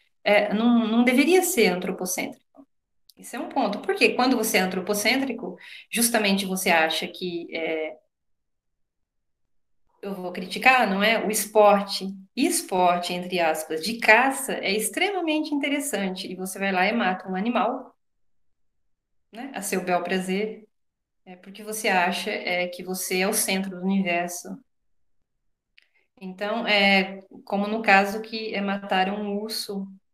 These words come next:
é, recentemente, que saiu nos jornais, né, um príncipe matou um urso, e isso é horrível, mas pra algumas pessoas isso se torna maravilhoso. Então, essa visão antropocêntrica, a visão, por exemplo, é, das queimadas da Amazônia, da,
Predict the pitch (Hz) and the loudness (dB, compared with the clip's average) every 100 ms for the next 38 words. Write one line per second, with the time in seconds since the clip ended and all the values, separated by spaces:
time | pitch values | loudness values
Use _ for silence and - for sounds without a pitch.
0 | _ _ _ _ _ _ _ 180 170 170 | _ _ _ _ _ _ _ -20 -18 -18
1 | 180 - 180 196 196 226 233 - - 170 | -18 -16 -14 -6 -2 -2 -4 -8 -8 -8
2 | 170 170 180 185 185 214 214 190 185 185 | -10 -12 -8 -6 -2 -2 -2 -4 -4 -6
3 | 190 196 190 190 170 170 180 185 233 247 | -4 -4 -6 -8 -6 -6 -6 -2 0 0
4 | 269 - - _ _ _ _ _ _ _ | 0 -4 -10 _ _ _ _ _ _ _
5 | - 190 185 185 185 - _ _ _ _ | -10 -8 -8 -10 -12 -16 _ _ _ _
6 | _ _ _ _ _ _ - 269 277 247 | _ _ _ _ _ _ -8 -4 -4 -4
7 | 254 - 226 277 185 226 226 175 170 180 | -2 4 6 6 2 0 -2 -4 -10 -12
8 | - 185 180 - 196 190 185 196 196 220 | -12 -8 -8 -6 -6 -4 -4 -6 -6 -8
9 | 208 202 233 - - 247 226 226 220 247 | -6 -6 -6 -10 -6 -2 -2 -2 -2 -2
10 | 240 - 196 214 233 339 370 240 214 202 | -4 -2 0 4 6 4 2 -4 -4 -2
11 | 196 190 190 190 185 190 185 185 170 170 | -2 -2 -6 -8 -10 -8 -8 -8 -8 -8
12 | 175 190 196 180 180 180 180 - 180 175 | -8 -6 -6 -6 -6 -8 -8 -6 -4 -4
13 | 175 175 - 180 170 165 165 170 165 175 | -4 -8 -10 -8 -8 -8 -12 -14 -10 -6
14 | 202 208 175 156 156 156 151 | -4 -4 -4 -6 -6 -8 -12